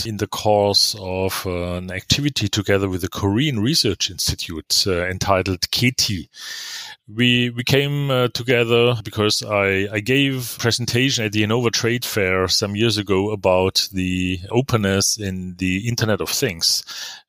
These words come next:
because we had a European project entitled Open I O T, and then Katie was interested. Hmm. Okay,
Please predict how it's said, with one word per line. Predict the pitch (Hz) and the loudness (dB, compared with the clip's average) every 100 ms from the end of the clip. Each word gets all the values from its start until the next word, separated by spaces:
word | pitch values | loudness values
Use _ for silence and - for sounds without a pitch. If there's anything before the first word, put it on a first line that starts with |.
| _ | _
because | 101 101 - | 0 2 2
we | 110 | 2
had | 101 | 2
a | |
European | 98 101 92 117 104 | 2 0 0 -4 -4
project | - 110 139 107 95 - | 2 2 4 2 2 0
entitled | 107 95 - 90 92 92 90 - - - | -10 -6 2 2 2 0 -2 -2 -2 -2
Open | 117 113 104 | -2 0 0
I | 98 92 | 0 0
O | 90 | 0
T, | - 147 131 160 - - - - - - - | 0 4 4 2 -2 -14 -14 -12 -12 -14 -4
and | - 110 117 - | 2 2 2 0
then | 107 117 | 2 2
Katie | 123 127 123 131 | 2 0 2 2
was | 98 - | 2 0
interested. | 117 107 98 - - - - | -2 -2 -2 -4 -6 -8 -10
Hmm. | 110 120 - - - - - - - | -14 -16 -16 -16 -14 -12 -14 -10 -2
Okay, | 123 117 104 | 4 4 4